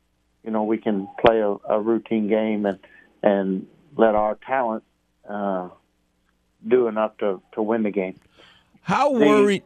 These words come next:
Speaker 2: how worried, Coach, are you about the girls at this point? Y'all been traveling a lot lately. You've got another tough trip to Florida this weekend. Uh, that, that they're starting to get a little fatigued, not just physically, but maybe a little mentally, or you think they're hanging in there pretty well?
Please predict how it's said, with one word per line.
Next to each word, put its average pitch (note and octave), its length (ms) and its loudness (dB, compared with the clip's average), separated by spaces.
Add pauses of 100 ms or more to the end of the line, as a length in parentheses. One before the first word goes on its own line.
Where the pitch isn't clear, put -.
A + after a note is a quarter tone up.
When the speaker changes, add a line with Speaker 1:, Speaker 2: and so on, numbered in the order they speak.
Speaker 2:
how A#3+ 400 -2
worried, F#3+ 460 2
Coach, E3 420 0
are D3+ 300 2
you D3+ 280 2
about C3 540 2
the B2 80 0
girls D3 480 2
at B2 160 -2
this C#3+ 220 -2
point? C#3+ 300 0
Y'all B2+ 120 0
been A#2 160 0
traveling D3 500 0
a C3+ 80 0
lot B2+ 320 0
lately. C3 380 -2
You've B2 160 -2
got A2+ 160 -2
another B2 320 -2
tough C3 340 -2
trip C3+ 340 -2
to B2 100 -2
Florida B2+ 640 0
this A#2 280 -4
weekend. A#2+ 680 0 (560)
Uh, B2+ 520 2
that, C3 380 0
that C3 220 0
they're C3 100 2
starting D3+ 380 0
to D3 80 -2
get C#3 200 0
a C3+ 60 2
little C3+ 260 2
fatigued, C#3 680 0
not D3 180 0
just C3+ 220 -2
physically, C#3+ 420 -2
but C3 160 -2
maybe C3+ 300 0
a C3+ 40 2
little C3+ 160 2
mentally, D#3 460 2
or C#3 100 4
you B2 140 0
think C3 220 -2
they're B2 120 2
hanging A#2+ 320 2
in A2+ 140 2
there G#2 160 2
pretty G2 240 -2
well? D#2+ 300 -8